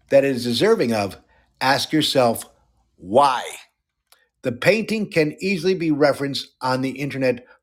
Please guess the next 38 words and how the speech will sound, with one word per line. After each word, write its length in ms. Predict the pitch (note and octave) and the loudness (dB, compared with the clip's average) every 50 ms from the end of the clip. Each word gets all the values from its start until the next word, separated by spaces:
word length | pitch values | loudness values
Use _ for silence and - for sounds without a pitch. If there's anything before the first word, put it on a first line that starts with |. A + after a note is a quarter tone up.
| _ | _
for 200 | - - C3 B2 | -2 0 2 2
reliable 460 | B2 B2 A#2+ A#2+ A#2 A#2 A#2 A2 A2+ A#2+ | 4 4 4 4 4 4 2 2 0 -2
s-, 240 | A#2 - - - - - | -4 -4 -6 -8 -6 -4
from 180 | C3 B2 A#2+ | -2 0 0
reliable 360 | A#2+ A#2 A2+ A2 A2 G#2 A#2 | 0 0 0 0 -2 -2 -4
sources. 520 | A#2 - - F3 E3 C3+ - G2 F2+ - - _ _ - _ _ _ _ _ _ | -4 -2 0 2 2 0 0 -6 -10 -14 -16 _ _ -20 _ _ _ _ _ _
And 200 | C#3 C#3+ D3 D3 | 0 2 2 2
if 120 | C#3+ B2 | 2 0
it 80 | C#3+ C#3 | 0 -2
intrigues 540 | C#3+ C3+ B2 - - F#3 G#3+ A#3 A3 E3 - | -2 -4 -4 -2 0 0 2 2 0 0 2
you 140 | D3+ D3 C#3+ | 4 4 4
as 140 | C3+ A#2+ | 2 0
much 300 | A#2+ C#3+ C#3+ C#3 C#3 - | 0 0 0 0 0 -2
as 100 | C3 A#2+ | -4 -4
it 360 | B2 B2 A#2 G#2 - - _ _ | -4 -4 -4 -6 -10 -14 _ _
does 240 | - A#2+ A#2 A2 A2 | -2 0 0 -2 -2
me, 500 | A#2+ E3 G#3+ G#3 E3+ D3+ D3+ D3 - - - _ _ _ _ _ _ _ _ _ - | -2 0 2 4 4 4 2 2 -2 -8 -20 _ _ _ _ _ _ _ _ _ -2
this 260 | A#2 D#3 F#3 E3+ - | 2 4 4 4 2
is 100 | G3 G3 | 0 -2
a 60 | G#3+ | -2
challenge 500 | - - - E3 D#3 D#3 D#3 D#3 C#3+ - | -2 0 2 2 2 2 0 -2 -6 -6
to 100 | - D#3+ | -4 -2
you 400 | D#3 C3+ C3 C3 C3 B2 B2 - - _ _ _ | 0 0 2 2 0 0 -4 -8 -16 _ _ _
to 100 | - C#3 | -8 -8
prove 340 | A#2+ A#2 - E3 F#3+ G#3+ G#3 - | -8 -2 2 2 4 4 2 0
to 80 | G#3 | -2
yourself 520 | G#3+ G3 - - - C#3+ C3 B2 A#2+ A#2+ - _ _ _ _ _ _ _ - | -2 0 0 2 2 4 2 2 0 -2 -8 _ _ _ _ _ _ _ 0
that 280 | C3 B2+ A#2+ - - | 2 2 2 2 0
this 240 | - E3 D3+ - - | 0 0 2 0 -2
is 520 | - - D#3+ E3 C#3+ A#2+ A2 G2 - - _ - - | -4 -2 0 2 2 2 0 -2 -6 -10 _ -14 -8
an 100 | B2+ B2 | -6 -4
original 480 | B2 A#2 A2+ A2+ G2+ G2 G#2 A2 G#2+ | -2 -2 -2 -2 -2 -4 -6 -8 -8
painting. 480 | G#2 - C3 A#2+ A#2 G#2 F2+ - _ _ _ _ _ _ _ - - _ _ _ _ _ _ _ _ _ _ _ _ _ _ _ _ _ _ _ _ _ _ _ _ _ _ _ _ _ _ _ | -6 -6 -4 -4 -4 -6 -8 -12 _ _ _ _ _ _ _ -20 -20 _ _ _ _ _ _ _ _ _ _ _ _ _ _ _ _ _ _ _ _ _ _ _ _ _ _ _ _ _ _ _
A 100 | - D3+ | 0 0
disputed 560 | D3+ D3+ - - - - G#3 A#3 A#3 A#3+ G#3 | 2 0 -2 -2 -2 0 2 2 4 2 2
Da 100 | D#3+ F#3+ | 2 0
Vinci 400 | D#3+ F3+ F3+ E3 D#3 - E3 D#3+ | 0 2 0 0 0 0 0 0
masterpiece 720 | D#3 D#3 D3+ D3 C#3+ C#3 - B2+ A2+ - B2 G#2+ G#2 G2+ | 2 2 2 0 0 0 -2 -8 -8 -8 -6 -6 -8 -8